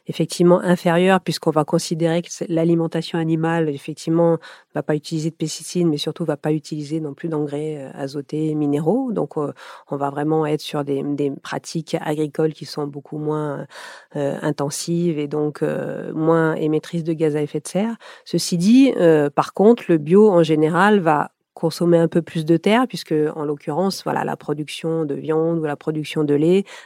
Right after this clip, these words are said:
va être un peu plus lente, les rendements sont un peu moins élevés, euh, et donc on va, du point de vue de, de l'occupation du sol, on va avoir des,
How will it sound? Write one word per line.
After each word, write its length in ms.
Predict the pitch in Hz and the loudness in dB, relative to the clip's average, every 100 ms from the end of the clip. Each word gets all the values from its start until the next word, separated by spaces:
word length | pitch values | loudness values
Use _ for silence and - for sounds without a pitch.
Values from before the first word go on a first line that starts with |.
| _ | _
va 140 | 151 | -2
être 120 | 160 160 | 0 0
un 100 | 156 | -2
peu 160 | 170 | -4
plus 200 | 156 170 | -4 0
lente, 380 | 160 208 247 - | 4 4 4 0
les 140 | 151 | -4
rendements 340 | 135 143 151 156 | -2 0 2 0
sont 220 | - 165 | -2 -6
un 140 | 165 156 | -4 -2
peu 120 | 156 | 0
moins 200 | 156 151 | 0 0
élevés, 480 | 151 151 185 240 247 - - - 156 | -2 -2 0 0 -4 -14 -20 -12 -4
euh, 220 | 151 151 | -2 -2
et 140 | 151 160 | 0 4
donc 260 | 190 214 | 4 6
on 100 | 165 | 6
va, 420 | 156 190 196 190 - | 6 6 6 4 0
du 160 | 175 170 | -4 -2
point 200 | - 175 | 4 4
de 80 | 190 | 4
vue 220 | 175 190 | 2 0
de, 300 | 165 147 156 | 0 -2 -2
de 180 | 147 147 | -6 -4
l'occupation 640 | 156 165 185 165 170 175 | -4 -4 -4 -4 -4 -4
du 120 | 165 156 | -6 -6
sol, 280 | - 214 | -6 -4
on 100 | 180 | -4
va 100 | 139 | -6
avoir 240 | - 156 165 | -8 -6 -6
des, 140 | 147 | -4